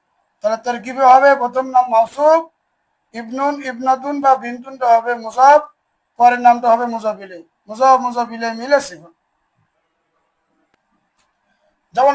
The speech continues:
আব্দুল্লাহ এখানে একটি নাম, ইবনু মাসউদিন, আব্দুল্লাহ মাউসুফ, ইবনু মুজাফ,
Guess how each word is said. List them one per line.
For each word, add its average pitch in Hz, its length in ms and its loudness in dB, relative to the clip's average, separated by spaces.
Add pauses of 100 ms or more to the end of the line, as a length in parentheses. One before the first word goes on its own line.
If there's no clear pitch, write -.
(140)
আব্দুল্লাহ 277 420 0
এখানে 269 240 -2
একটি 247 240 -20
নাম, 208 160 2 (1120)
ইবনু 285 260 -8 (100)
মাসউদিন, 202 500 -2 (920)
আব্দুল্লাহ 262 680 0 (360)
মাউসুফ, 294 460 2 (680)
ইবনু 247 260 -10 (100)
মুজাফ, 269 300 4